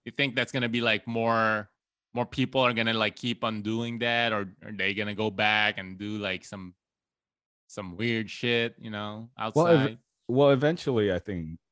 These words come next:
Speaker 2: the trend is gonna go, trying to go back towards whatever.
Speaker 1: Hmm.
Speaker 2: At least that's what I would think.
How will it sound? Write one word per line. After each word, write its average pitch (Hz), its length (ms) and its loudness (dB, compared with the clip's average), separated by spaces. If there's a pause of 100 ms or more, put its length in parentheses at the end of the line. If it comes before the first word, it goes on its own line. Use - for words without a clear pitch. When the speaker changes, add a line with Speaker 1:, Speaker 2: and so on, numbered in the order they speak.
(400)
Speaker 2:
the 120 120 4
trend 120 380 4
is 92 100 0
gonna 90 180 -2
go, 73 420 -6 (640)
trying 98 400 4
to 85 80 2
go 78 340 -4
back 71 280 -4 (160)
towards - 340 -10
whatever. 64 600 -12
Speaker 1:
Hmm. 107 260 -14 (920)
Speaker 2:
At 92 80 2
least 90 540 2
that's 80 180 -6
what 78 140 -4
I 73 140 -2
would 67 220 -8
think. 57 260 -14